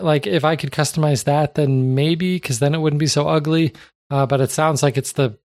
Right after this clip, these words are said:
the real one that you can customize in the Design Lab.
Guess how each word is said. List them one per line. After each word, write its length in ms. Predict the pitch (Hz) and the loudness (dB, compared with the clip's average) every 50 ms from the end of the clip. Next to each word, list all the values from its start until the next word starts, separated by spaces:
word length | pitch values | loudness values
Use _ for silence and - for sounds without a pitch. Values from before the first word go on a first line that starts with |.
| _ _ _ | _ _ _
the 100 | - 139 | -2 -2
real 380 | 120 107 110 139 165 175 180 170 | -2 0 0 0 0 2 0 2
one 340 | 170 175 175 175 170 180 170 | 2 2 2 0 0 -2 -2
that 140 | 147 147 123 | -2 0 0
you 80 | 135 147 | 0 0
can 120 | 135 143 135 | 0 0 0
customize 520 | - 143 131 - - 147 147 147 123 - - | 0 0 -2 0 -2 0 0 0 0 -2 -2
in 40 | 147 | -4
the 40 | 135 | -4
Design 360 | 131 123 120 135 139 139 139 | -2 -2 -2 -2 -2 0 -2
Lab. 320 | 135 135 139 139 131 120 | -2 -2 -2 -2 -4 -6